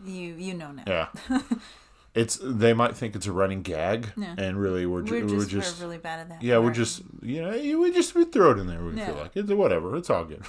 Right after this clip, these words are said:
Speaker 2: <laughs>
Speaker 1: We're flowy.
Speaker 2: Yeah. But yeah, so it's been a good week. It's been, it's been a long week.
Speaker 1: Yeah.
Speaker 2: Getting, getting out of winter, which I'm not looking forward to the heat, but
Speaker 1: Not yet. I mean, the gopher.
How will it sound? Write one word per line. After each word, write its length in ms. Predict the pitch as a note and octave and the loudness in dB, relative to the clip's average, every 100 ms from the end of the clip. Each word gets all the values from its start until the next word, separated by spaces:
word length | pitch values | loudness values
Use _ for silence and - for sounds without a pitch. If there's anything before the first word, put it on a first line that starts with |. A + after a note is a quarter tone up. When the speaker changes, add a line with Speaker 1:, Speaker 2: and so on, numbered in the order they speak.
| - | -10
Speaker 2:
<laughs> 200 | E4+ A3 | -8 -6
Speaker 1:
We're 140 | B3+ D#4+ | -4 -4
flowy. 640 | - A3+ G3+ F#3 F3+ F3 F3+ - | -4 -2 -2 -4 -8 -12 -16 -8
Speaker 2:
Yeah. 260 | G#2 F#2 D#2+ - - - - - - - _ - | -2 -2 -2 -10 -20 -20 -20 -20 -20 -20 _ 6
But 180 | B2 A#2 | 8 10
yeah, 240 | F#2 D2+ | 6 2
so 440 | - - A2+ D2+ - - - _ _ _ | -2 6 8 6 2 -14 -20 _ _ _
it's 80 | - | -2
been 180 | D3+ B2+ | 2 6
a 20 | |
good 140 | B2+ | 6
week. 260 | G#2+ E2 - | 6 2 -2
It's 120 | - | -4
been, 260 | F3 B2 - - - _ _ - | -2 -4 -6 -18 -20 _ _ -12
it's 120 | - | 0
been 100 | D#3+ | 4
a 40 | |
long 300 | A#2 A2 G2+ | 6 6 4
week. 280 | D#2+ C2+ - - | 0 -6 -10 -2
Speaker 1:
Yeah. 80 | A#2+ | 2
Speaker 2:
Getting, 260 | A2+ G#2 G2 | 2 2 0
getting 200 | B2+ B2+ | 0 2
out 140 | A#2+ | 4
of 80 | G#2+ | 6
winter, 420 | A2+ A2 A2 G#2+ - | 4 4 2 0 -4
which 440 | G2 G2 - - - _ _ - | 0 0 0 -8 -10 _ _ -2
I'm 80 | |
not 140 | G#2+ F2+ | 2 2
looking 180 | F2 F2+ | 2 -2
forward 220 | F#2 E2+ | -2 -2
to 40 | |
the 60 | D#2+ | -4
heat, 380 | E2+ F2 - - | -4 -6 -4 6
but 340 | D#3+ D3 - - - | 6 6 -2 -14 -8
Speaker 1:
Not 320 | A#3 D4 C#4+ | -4 -4 -4
yet. 260 | A#3+ D#4+ C#4 | -4 -4 -4
I 60 | |
mean, 220 | G#3+ G#3+ | -4 -6
the 100 | G3+ | -6
gopher. 640 | F3+ G3+ A3 C4 G3 E3 | -8 -6 -6 -6 -10 -10